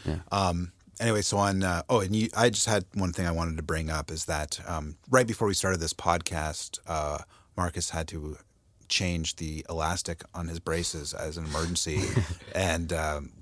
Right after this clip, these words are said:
Speaker 2: then I went to take a sip of my coffee, and it was inside my coffee.
Speaker 1: Yeah, it must have shot
Speaker 2: Which
Speaker 1: out.
Speaker 2: was gross, but not gross enough to stop me from drinking my coffee because I'm not making another pot,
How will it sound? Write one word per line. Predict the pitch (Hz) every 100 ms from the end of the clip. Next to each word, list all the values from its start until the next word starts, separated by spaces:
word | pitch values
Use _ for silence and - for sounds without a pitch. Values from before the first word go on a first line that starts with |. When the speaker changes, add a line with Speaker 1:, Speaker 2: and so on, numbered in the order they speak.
| 92
Speaker 2:
then | 123 151
I | 110
went | 113
to | -
take | 104
a |
sip | - 107
of |
my | 110 95
coffee, | 135 151 85 85
and | 92 95
it | 92
was | 107 -
inside | 101 - 78 82
my | 82
coffee. | - 131
Speaker 1:
Yeah, | 90 80
it | 92
must | 101 -
have | 85
shot | - - 87
Speaker 2:
Which | -
Speaker 1:
out. | 147
Speaker 2:
was | 110
gross, | - 123 151 104 -
but | 113
not | 123 127
gross | 123 113
enough | 107 98
to | 95
stop | - 98
me | 92
from | 90 87
drinking | 87 87
my | 78
coffee | - 78 78 80
because | - 80
I'm | 80
not | 92 87
making | 87 78
another | 78 73 69
pot, | 76 67